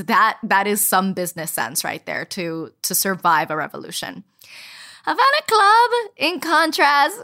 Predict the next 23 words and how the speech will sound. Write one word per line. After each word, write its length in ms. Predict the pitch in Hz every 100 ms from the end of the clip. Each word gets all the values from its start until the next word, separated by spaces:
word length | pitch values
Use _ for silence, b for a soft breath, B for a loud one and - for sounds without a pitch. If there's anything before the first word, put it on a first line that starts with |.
| -
kinda 420 | - 269 269 294 294
loses 540 | 277 254 233 233 220 -
a 100 | 202
lot. 320 | 170 151 160 _ _
<laughs> 280 | - - 285
So 720 | 262 - 262 233 311 311 214 180
here 240 | 247 247
begins 580 | 240 202 214 190 190 -
the 140 | 202
major, 720 | 196 185 190 185 175 160 156
major 340 | 170 165 160 170
drama 560 | 165 151 151 151 151 -
of 120 | 165
Havana 300 | 180 151 -
Club. 340 | - - - _ B
The 80 | 190
Cuban 300 | - 226 247
regime 420 | 208 175 175 170
nationalizes 880 | 180 175 170 185 175 165 165 160 160
the 80 |
factory, 640 | 170 156 - - 160 185 247 B B
but 180 | - 196
Ramon 680 | 208 190 196 202 196 196 208